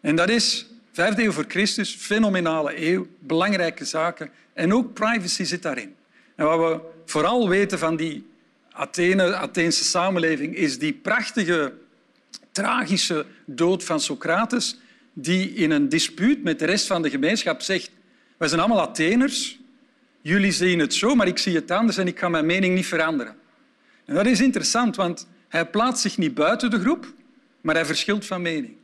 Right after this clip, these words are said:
Geboorte van het individualisme, geboorte van een individu dat vrijheid claimt. Het niet krijgt, want hij moet de gifbekers, eh, drinken,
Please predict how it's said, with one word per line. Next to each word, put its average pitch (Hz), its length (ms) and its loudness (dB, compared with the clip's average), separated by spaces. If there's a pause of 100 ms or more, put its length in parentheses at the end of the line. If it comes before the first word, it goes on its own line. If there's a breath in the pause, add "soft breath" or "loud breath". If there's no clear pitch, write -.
(240)
Geboorte 185 540 0
van 196 120 2
het 190 120 0
individualisme, 190 880 0 (260 loud breath)
geboorte 185 420 0
van 190 100 2
een 185 120 2
individu 160 520 0
dat 190 320 0
vrijheid 175 640 0 (420 soft breath)
claimt. 165 520 0 (100)
Het 151 120 -6
niet 165 140 0
krijgt, 190 320 0
want 214 140 0
hij 202 100 0
moet 196 140 0
de 175 80 0
gifbekers, 139 640 -4 (380 soft breath)
eh, 139 160 0
drinken, 135 580 0